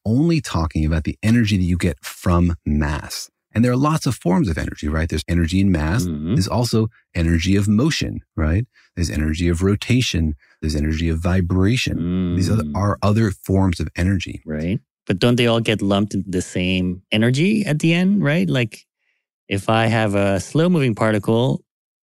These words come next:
Speaker 2: and a fast-moving particle, then the fast-moving particle has more energy and can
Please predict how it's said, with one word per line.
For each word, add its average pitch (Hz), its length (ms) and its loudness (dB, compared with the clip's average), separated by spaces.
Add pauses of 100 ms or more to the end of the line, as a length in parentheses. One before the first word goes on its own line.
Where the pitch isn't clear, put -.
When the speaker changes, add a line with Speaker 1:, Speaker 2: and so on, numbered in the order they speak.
(200)
Speaker 2:
and 95 120 -2
a 82 60 -2
fast-moving 107 600 0
particle, 92 480 0
then 92 160 0
the 85 80 -2
fast-moving 120 540 0
particle 90 640 0 (180)
has 92 220 -4
more 87 160 0
energy 87 400 0
and 85 240 -2 (180)
can 90 180 -2